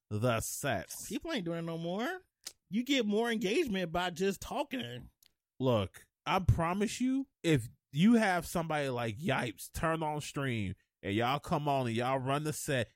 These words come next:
Speaker 1: y'all making bank.
Speaker 2: That's true. You right. You right. You right about that. That is, that is actually a very, very, very good point that you just
Speaker 1: When
Speaker 2: made.
Speaker 1: Punk comes on and he tells you to run the set, y'all making money on stream.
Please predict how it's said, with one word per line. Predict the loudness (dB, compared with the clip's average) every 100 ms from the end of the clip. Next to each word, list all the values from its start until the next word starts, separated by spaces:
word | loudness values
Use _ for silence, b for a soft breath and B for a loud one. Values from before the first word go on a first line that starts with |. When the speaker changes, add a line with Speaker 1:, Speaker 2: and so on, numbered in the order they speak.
| -4
Speaker 1:
y'all | 2 2
making | 4 2 2 0 0
bank. | 0 0 -2 -10 -20 -8
Speaker 2:
That's | -6 -6
true. | -8 -8 -8
You | -6 -6
right. | -6 -8 -12 -12
You | -8 -4
right. | -4 -6 -8 -14 _ -12
You | -6 -4
right | -2
about | -2 -4 -4
that. | -6 -8 -12 _ _ _ _ _ _
That | -6 -2
is, | -2 -4 -6 -8
that | -4 -4
is | -4
actually | -2 -2 -2 -4 -4 -4
a | -8
very, | -4 -2 0 -2
very, | -2 -2 -2 -4 -8 -14 _ _
very | -4 0 0
good | 0 -2 0
point | 0 -2 -4
that |
you | -12
just | -2
Speaker 1:
When | 0 2
Speaker 2:
made. | 2 2
Speaker 1:
Punk | 4 4 2 -2 -16 _ -4
comes | 2 2 2 2
on | 4 6 6 4
and | 2
he | 2
tells | 2 4 4 4
you | 4
to | 2
run | 2 0 2
the | 0
set, | 0 0 0 0 -4 _ 0
y'all | 4 6 6
making | 4 2 2 -2
money | 0 2 0 -2
on | -4 -4
stream. | -4 -4 -2 -2 -4